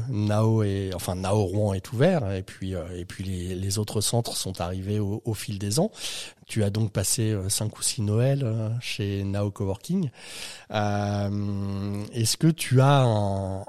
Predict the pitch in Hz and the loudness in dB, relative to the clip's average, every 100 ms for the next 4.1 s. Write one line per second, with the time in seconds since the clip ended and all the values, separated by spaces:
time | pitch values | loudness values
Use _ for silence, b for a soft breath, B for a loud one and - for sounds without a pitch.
0 | - 101 101 113 117 165 175 - 127 131 | -4 0 0 2 8 10 10 6 2 4
1 | 135 147 120 120 127 123 120 110 110 113 | 6 6 4 4 4 2 2 2 2 2
2 | 117 110 - 104 107 - 156 147 110 110 | 0 0 0 0 0 2 4 4 4 2
3 | 123 - 107 101 104 117 - - 110 120 | -2 0 2 2 2 0 0 0 2 2
4 | 139 | 2